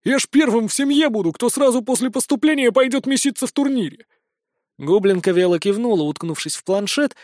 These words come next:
и что-то увлечённо печатая. «Не возражаю», легко улыбнулась я,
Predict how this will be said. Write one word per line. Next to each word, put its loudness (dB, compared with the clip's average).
и -8
что-то 0
увлечённо 0
печатая. -8
«Не 0
возражаю», -2
легко 0
улыбнулась -4
я, 0